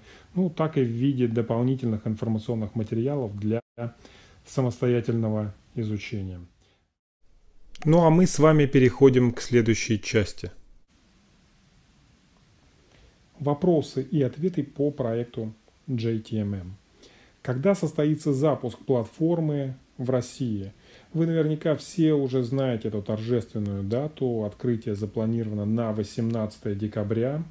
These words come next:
то есть осталось чуть меньше месяца.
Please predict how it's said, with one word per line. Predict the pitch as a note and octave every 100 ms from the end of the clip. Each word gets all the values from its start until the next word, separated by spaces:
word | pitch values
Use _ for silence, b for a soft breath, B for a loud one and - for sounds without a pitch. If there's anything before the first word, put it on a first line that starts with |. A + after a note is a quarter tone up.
| B B B -
то |
есть | B2 -
осталось | A2 - A#2 A2+ - -
чуть | - C#3
меньше | C3 B2+ B2 G#2+ A#2
месяца. | A2+ B2+ C3 C3 C3 - D#3 D#3